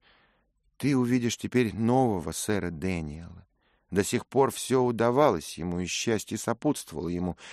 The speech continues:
Но я думаю, теперь, когда его постиг злой рок, и жизни его могут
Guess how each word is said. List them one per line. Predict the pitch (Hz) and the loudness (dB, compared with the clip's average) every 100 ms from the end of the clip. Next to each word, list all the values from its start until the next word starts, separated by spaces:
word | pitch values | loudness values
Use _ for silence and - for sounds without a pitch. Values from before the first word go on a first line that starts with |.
| - - | -18 -6
Но | 110 | -6
я | 98 143 | -2 -2
думаю, | 131 127 117 | 2 2 0
теперь, | 107 110 - 160 139 - _ _ _ | -2 -8 -6 -2 -2 -4 _ _ _
когда | - 101 117 | -8 -2 2
его | 123 | 2
постиг | 110 110 - 127 - | 2 -2 0 -2 -2
злой | 71 110 107 | -2 0 0
рок, | 117 110 - | 0 -2 -4
и | 113 | -6
жизни | 92 107 117 95 98 | -2 0 0 0 -2
его | 98 98 | -2 0
могут | 101 98 101 | 0 -2 -4